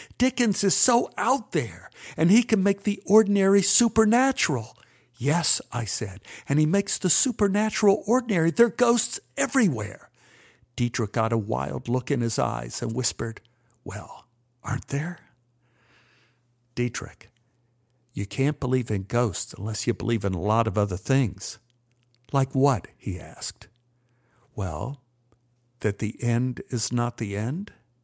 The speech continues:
that there's such a thing as fate,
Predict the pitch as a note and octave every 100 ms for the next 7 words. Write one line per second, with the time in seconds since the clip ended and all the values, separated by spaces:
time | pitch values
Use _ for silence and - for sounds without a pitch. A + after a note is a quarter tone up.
0 | _ _ _ _ _ _ _ _ A2+ -
1 | G#2+ - C3 - C3+ C#3 B2 A2 - -
2 | B2 F#3 -